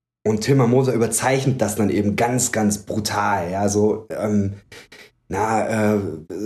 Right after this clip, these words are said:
hat, hat Gott da so als so einen Blutrünstigen, ähm, dargestellt, ob's ihm denn jetzt gefällt, wenn das Blut spritzt, so ungefähr. Und, ähm, ich irgendwo gemerkt habe, okay, das, das löst irgendwas in mir aus, wo ich gar nicht so genau weiß, was.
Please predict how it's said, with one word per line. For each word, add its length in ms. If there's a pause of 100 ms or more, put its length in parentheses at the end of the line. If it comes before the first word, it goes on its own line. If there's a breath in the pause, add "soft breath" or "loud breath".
(140)
hat, 240
hat 160
Gott 200
da 140
so 140
als 180
so 80
einen 100
Blutrünstigen, 1080
ähm, 420
dargestellt, 680
ob's 180
ihm 120
denn 120
jetzt 200
gefällt, 560
wenn 100
das 180
Blut 240
spritzt, 440
so 100
ungefähr. 580 (480 soft breath)
Und, 400
ähm, 420 (180)
ich 220
irgendwo 220
gemerkt 320
habe, 120
okay, 140
das, 200
das 180
löst 440
irgendwas 400
in 140
mir 220
aus, 260
wo 60
ich 100
gar 140
nicht 140
so 80
genau 280
weiß, 300
was. 460